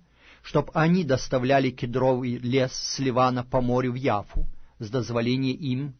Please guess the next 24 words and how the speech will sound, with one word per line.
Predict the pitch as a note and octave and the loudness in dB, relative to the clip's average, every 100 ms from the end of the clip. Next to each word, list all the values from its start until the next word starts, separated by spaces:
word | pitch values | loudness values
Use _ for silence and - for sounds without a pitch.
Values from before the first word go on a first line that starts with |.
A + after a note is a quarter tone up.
| - | -14
Кира, | - B2 A#2 C3 | -4 -2 0 -4
царя | - C3+ A2+ | -4 -2 -2
Персидского. | G2 B2 A2 - D#3+ - - F2 - _ _ _ _ _ _ _ _ _ _ _ - | -4 -8 -6 -2 -2 -4 -16 -16 -18 _ _ _ _ _ _ _ _ _ _ _ -8
Во | A#2 | -8
второй | - B2+ B2 | -2 0 0
год | A2+ C#3 E3 | 2 2 2
по | - | -4
приходе | D3+ C#3 - D3 C#3 C3 | -4 -4 0 0 0 -2
своем | - C3+ C#3 B2+ | -2 0 0 0
к | |
Дому | A#2+ C3+ C3 | 0 0 0
Божию | B2 C#3 C3+ C#3 | 2 2 2 0
в | |
Иерусалим, | C3 A#2+ - A#2 A#2 E3 E3+ - _ _ _ _ | 0 -2 -4 -2 -2 -4 -6 -14 _ _ _ _
во | A2+ | -8
второй | - C3+ E3+ | -2 2 4
месяц, | E3+ C#3 C3 - D#3+ - - _ _ _ | 4 2 -2 -6 -12 -18 -20 _ _ _
Зарававель, | A2 D3+ D3+ F3 F#3 A#2+ A2 - | -2 0 2 2 0 -2 -4 -6
сын | - - E3+ B2 | -8 -2 0 0
Салафиилов, | - C#3 C3+ - D3 C3+ A#2 C3 D3 _ _ _ | -2 -2 -2 -4 -6 -2 -2 -2 -6 _ _ _
и | C#3+ C#3 | -6 -2
Иисус, | D#3+ D#3+ D#3+ - - G3 - - | -2 0 0 -2 -4 -4 -4 -14
сын | - - E3+ E3 | -12 -2 0 0
Иосидеков, | E3+ C3+ B2+ - B2 A2+ A2 - | 0 -2 -2 -4 -2 -2 -2 -6